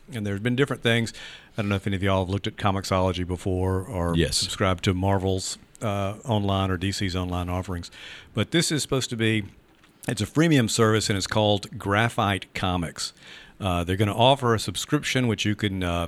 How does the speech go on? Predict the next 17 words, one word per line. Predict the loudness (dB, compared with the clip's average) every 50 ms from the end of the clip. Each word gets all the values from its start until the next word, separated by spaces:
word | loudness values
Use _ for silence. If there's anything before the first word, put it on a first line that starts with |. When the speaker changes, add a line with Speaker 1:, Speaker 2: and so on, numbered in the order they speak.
| -6 -10 -10 -4
Speaker 1:
do | -2 0 0 0
for | 0 -2 -4 -4
four | -2 -2 0 0 2
ninety-nine | 2 0 0 0 -2 -2 -2 -2 -2 -2
a | -2
month, | -2 -2 0 0 0 0 -2 -4
and | -6 -6
you | -6 -6
can | -6 -8
get | -8 -6 -8 -8
your | -10
content | -8 -6 -4 -4 -4 -4 -6 -6 -6 -6 -6
then, | -6 -6 -6 -6 -10 -14 -16 -14
uh, | -12 -10 -10 -10 -10 -12 -14 -16 _ _ _ -12
without | -10 -8 -4 -2 -2 -2 -2 -2
any | -4 -8 -8 -6 -2
ads. | 0 0 2 2 0 -2 -4 -8 -10